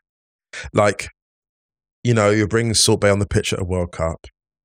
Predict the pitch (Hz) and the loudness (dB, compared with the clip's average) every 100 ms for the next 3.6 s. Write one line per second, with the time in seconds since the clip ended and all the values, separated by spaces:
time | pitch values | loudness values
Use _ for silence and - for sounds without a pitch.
0 | _ _ _ _ _ _ - 104 120 120 | _ _ _ _ _ _ -4 2 2 4
1 | 113 107 101 98 - - _ _ 117 107 | 4 4 2 0 -4 -16 _ _ 0 2
2 | - 117 107 98 - 107 - 95 - 104 | 2 2 2 2 0 0 2 2 4 4
3 | 98 - 98 95 92 - | 2 2 -2 0 0 -2